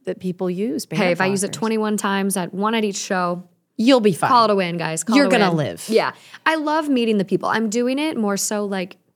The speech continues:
Speaker 2: to meet my listeners. 'cause I've done meetups in, like, random cities I travel to.
Speaker 1: Yeah.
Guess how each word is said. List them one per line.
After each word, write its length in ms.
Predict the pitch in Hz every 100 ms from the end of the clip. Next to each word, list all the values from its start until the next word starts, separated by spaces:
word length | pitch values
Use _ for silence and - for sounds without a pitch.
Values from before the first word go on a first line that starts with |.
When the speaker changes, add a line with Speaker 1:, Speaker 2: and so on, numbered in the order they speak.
| -
Speaker 2:
to 100 | 208
meet 640 | 190 185 180 190 - - -
my 180 | 196 185
listeners. 640 | 165 160 208 214 254 262 - _ _ -
'cause 100 | 233
I've 140 | 233 214
done 280 | 214 233
meetups 440 | 190 175 190 196 -
in, 80 | 196
like, 120 | 185
random 400 | 180 170 175 175
cities 340 | 170 165 170 190
I 80 |
travel 320 | 190 190 190 196
to. 320 | 220 196 196
Speaker 1:
Yeah. 300 | 196 165